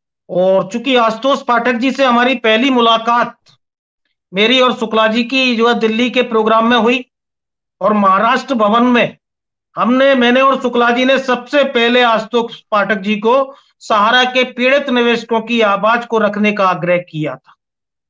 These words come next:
दिल्ली में जाकर हमने, और उन्होंने भरोसा भी दिलाया था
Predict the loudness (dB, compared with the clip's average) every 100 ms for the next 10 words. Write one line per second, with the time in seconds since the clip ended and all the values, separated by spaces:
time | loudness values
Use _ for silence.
0 | _ -4 -2 0 2 2 2 0 0 -2
1 | -4 -12 _ _ -2 0 2 2 2 2
2 | 2 2 2 0 0 0 0 2 2 0
3 | 0 -4